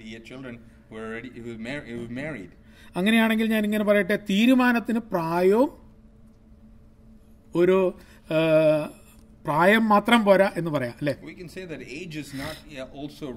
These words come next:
Speaker 1: relevant alone, uh, in this particular
Speaker 2: അപ്പൊ
Speaker 1: situation.
Speaker 2: ബുദ്ധി മാത്രം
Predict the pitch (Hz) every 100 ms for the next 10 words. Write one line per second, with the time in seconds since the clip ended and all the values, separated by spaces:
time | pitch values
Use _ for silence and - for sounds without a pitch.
0 | 113 127 135 120 110 107 120 123 101 92
1 | 104 104 110 107 - - - 113 101 -
2 | 113 151 196 175 170 170 254 240 233 226
3 | 226